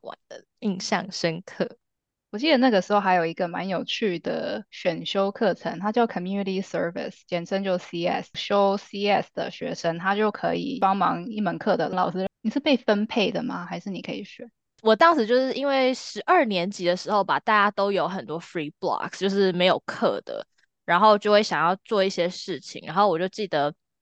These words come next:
Speaker 1: 因为我从八年级开始就一直都有念 home ec，不管是 foods 啊，还是 textile，所以我跟那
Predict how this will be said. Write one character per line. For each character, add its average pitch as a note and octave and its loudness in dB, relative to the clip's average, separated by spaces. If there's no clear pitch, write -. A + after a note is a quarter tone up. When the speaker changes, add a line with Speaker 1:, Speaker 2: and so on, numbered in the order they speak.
Speaker 1:
因 A3+ -4
为 B3 4
我 A3 6
从 F3 -4
八 F3+ 2
年 F3 0
级 E3 -10
开 E3 0
始 - -10
就 D#3 -8
一 F3 -10
直 D3+ -16
都 E3 -4
有 C#3 -4
念 D3 -10
home D3 -8
ec， C#3 -6
不 G3 -8
管 D3 0
是 D#3+ -4
foods G3+ 0
啊， D#3+ 4
还 D3+ -2
是 E3 -8
textile， G2+ -4
所 E3+ -2
以 E3 4
我 C#3+ -2
跟 D#3 -4
那 E3+ 0